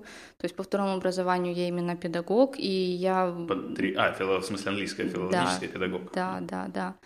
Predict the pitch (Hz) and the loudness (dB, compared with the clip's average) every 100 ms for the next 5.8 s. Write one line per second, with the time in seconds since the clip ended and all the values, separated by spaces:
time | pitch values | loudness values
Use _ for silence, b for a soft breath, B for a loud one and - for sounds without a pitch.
0 | b b b 190 180 180 175 208 196 190 | b b b -2 0 0 4 6 6 4
1 | 202 202 196 196 202 - 185 190 190 262 | 4 2 2 -2 -2 -2 -4 -2 4 6
2 | 349 339 233 214 208 196 - 190 190 185 | 6 4 2 2 2 0 0 0 2 0
3 | 180 214 208 190 180 254 339 240 196 190 | 4 2 2 0 4 4 6 4 4 2
4 | 202 196 190 185 190 233 240 202 190 185 | 2 2 0 0 4 4 4 2 -2 -2
5 | - 180 175 170 170 - - | -4 -2 0 -2 -2 -4 -4